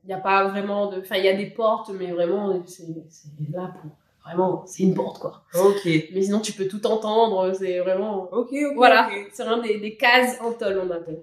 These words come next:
Speaker 2: Ça marche.
Speaker 1: Voilà.
Speaker 2: Et donc, du coup, mais je, je veux dire, elle est dans une ville ?
Speaker 1: Oui,
Speaker 2: Ok,
Speaker 1: bah,
Speaker 2: ça
Speaker 1: elle,
Speaker 2: marche.
Speaker 1: elle est, euh... Bon, on repartirait au port, du coup, à
Speaker 2: Ouais.
Speaker 1: ma ville natale,
Speaker 2: Ouais.
Speaker 1: euh, qui est, du coup, le, le point de,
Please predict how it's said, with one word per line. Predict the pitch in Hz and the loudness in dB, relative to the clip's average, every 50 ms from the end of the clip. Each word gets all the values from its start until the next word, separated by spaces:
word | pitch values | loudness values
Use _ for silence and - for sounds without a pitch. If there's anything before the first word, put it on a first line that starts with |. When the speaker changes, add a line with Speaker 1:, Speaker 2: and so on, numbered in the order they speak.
| - _ _ | -16 _ _
Speaker 2:
Ça | _ - - - 226 233 | _ -16 -6 -4 -2 0
marche. | 233 202 170 156 - - - - - - 190 | 0 0 0 0 -2 -4 -6 -12 -14 -6 -2
Speaker 1:
Voilà. | 220 277 269 233 196 - - - | 2 2 4 4 2 2 0 0
Speaker 2:
Et | 196 | 2
donc, | 190 226 220 | 4 4 4
du | 226 247 | 4 4
coup, | 330 - 233 | 2 4 4
mais | 208 190 175 170 | 4 2 2 0
je, | 175 190 | -4 -4
je | 185 185 185 175 | -2 -2 0 -2
veux | 170 185 | -2 -2
dire, | 175 185 180 - - | 0 0 0 2 2
elle | 170 175 | 0 0
est | 170 | 0
dans | 170 170 | 0 0
une | 160 170 175 170 165 160 160 | -2 -2 -2 -2 0 0 -2
ville ? | 190 247 285 294 294 294 285 285 294 285 285 285 294 294 294 285 277 254 | -2 0 2 2 2 2 0 -4 -8 -10 -10 -12 -12 -12 -12 -12 -4 0
Speaker 1:
Oui, | 381 440 403 - - - 180 | 0 0 0 -2 -6 -10 -6
Speaker 2:
Ok, | 196 - | 0 4
Speaker 1:
bah, | 226 220 214 214 | 6 6 6 6
Speaker 2:
ça | 202 180 190 196 | 4 4 4 6
Speaker 1:
elle, | 196 | 6
Speaker 2:
marche. | 208 196 202 | 6 6 4
Speaker 1:
elle | 226 226 214 | 2 2 2
est, | 214 208 202 | 2 4 4
euh... | 196 185 190 185 190 - - - - - - _ _ _ _ _ _ _ _ _ _ _ _ _ _ - | 2 2 0 -2 -4 -6 -10 -14 -18 -20 -20 _ _ _ _ _ _ _ _ _ _ _ _ _ _ 0
Bon, | 226 226 | 2 4
on | 214 208 | 6 6
repartirait | 208 220 220 214 202 208 - - 226 208 | 6 4 4 2 0 -4 -6 -6 -4 -2
au | 202 196 | -2 -2
port, | 202 240 233 247 | 0 0 0 2
du | 226 226 214 | 2 0 -2
coup, | - 262 262 262 - - _ - | -6 -8 -10 -10 -12 -14 _ -6
à | 170 | -2
Speaker 2:
Ouais. | 165 175 - - | 0 2 2 2
Speaker 1:
ma | 208 | 0
ville | 208 208 202 | -2 -2 -2
natale, | 190 196 190 233 214 247 285 262 - _ _ 170 | -4 -4 -2 -2 -2 -2 -4 -6 -10 _ _ -8
Speaker 2:
Ouais. | 160 165 165 185 | -4 -2 -2 0
Speaker 1:
euh, | 214 202 202 196 196 202 202 | 0 0 0 0 0 -2 -2
qui | 202 - - 226 208 202 | -4 -8 -6 -2 0 0
est, | 208 | 0
du | 190 196 202 202 | 0 -2 -8 -12
coup, | - - 233 | -12 -12 -8
le, | 226 220 208 202 196 190 190 | -4 0 4 4 4 4 4
le | 196 196 190 | 2 -2 -2
point | - - 226 214 208 208 202 202 | -4 -4 -2 0 2 2 2 0
de, | 202 196 190 185 185 185 180 180 180 175 180 180 180 | -2 -4 -6 -6 -6 -6 -6 -6 -8 -8 -12 -14 -18